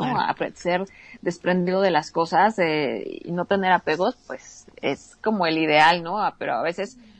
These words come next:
Speaker 2: pues, sí nos gana el sentimiento, a veces se nos complica porque no estamos seguros y entran muchos factores.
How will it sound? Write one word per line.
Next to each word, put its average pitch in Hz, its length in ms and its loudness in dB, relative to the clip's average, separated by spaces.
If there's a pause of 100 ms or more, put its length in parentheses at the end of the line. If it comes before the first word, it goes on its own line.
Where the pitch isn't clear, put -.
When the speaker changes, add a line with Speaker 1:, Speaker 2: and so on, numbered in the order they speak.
(140)
Speaker 2:
pues, 202 120 -4
sí 196 140 -8
nos 185 160 -10
gana 175 160 -6
el 165 80 -10
sentimiento, 202 800 -2
a 190 60 6
veces 170 300 -2
se - 160 -8
nos - 180 -10
complica 202 840 4
porque 147 460 -10
no 156 120 -12
estamos 151 340 -16
seguros 214 680 -4
y 202 60 -6
entran 190 460 -8
muchos 196 340 -10
factores. 165 540 -6